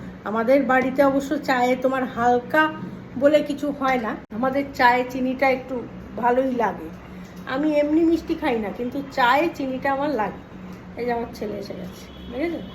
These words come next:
সে একদম মাতৃভক্ত হনুমান, সারাক্ষণ আমার পাশে পাশে। চা খেয়ে নিই, তারপরে আজকে আমার বৃহস্পতিবারের পুজোটা আমি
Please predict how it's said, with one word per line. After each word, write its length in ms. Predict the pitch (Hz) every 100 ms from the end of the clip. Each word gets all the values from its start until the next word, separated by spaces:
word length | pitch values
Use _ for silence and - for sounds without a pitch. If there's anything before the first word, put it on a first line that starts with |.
| - - - - - -
সে 120 | -
একদম 440 | 339 359 349 370 330
মাতৃভক্ত 680 | 302 294 320 302 320 - 320
হনুমান, 440 | 254 269 277 202 - -
সারাক্ষণ 500 | 262 277 285 294 294
আমার 240 | 254 247 240
পাশে 220 | 214 214
পাশে। 320 | 190 180 - - - - - - - - - - - - - - 571 640 - - - - - 339 320 269 -
চা 180 | 285 277
খেয়ে 280 | 277 302 294
নিই, 200 | 311 311
তারপরে 440 | 269 262 269 269
আজকে 320 | 240 - 277
আমার 240 | 262 269 240
বৃহস্পতিবারের 760 | 208 247 262 - 269 277 269
পুজোটা 320 | 269 262 269
আমি 100 | 269